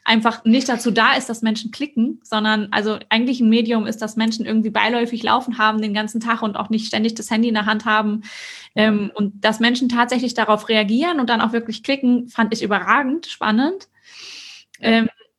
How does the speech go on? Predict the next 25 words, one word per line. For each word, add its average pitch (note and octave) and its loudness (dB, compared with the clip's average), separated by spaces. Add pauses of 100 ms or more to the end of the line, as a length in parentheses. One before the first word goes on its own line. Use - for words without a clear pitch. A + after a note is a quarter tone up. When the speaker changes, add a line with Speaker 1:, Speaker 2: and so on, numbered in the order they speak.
(220)
Speaker 1:
im A3+ 4
Kontext-Targeting C4 0
muss A#3+ -2
man A#3 0
sagen, A#3 2
und A3+ -4
das B3 0 (300)
ist - -4 (120)
auch D4+ 4
spannend, D4+ -2
weil A3+ 2
das A3 -10
fällt C4 -2
mir A#3+ -2
jetzt B3 -6
gerade A#3+ -2
erst A#3+ -4
auf, B3+ -2 (400)
das A#3+ -4
natürlich C4 0
im B3 0
Kontext - -2
<laughs> - -
stattgefunden C#4 2
hat, F4 2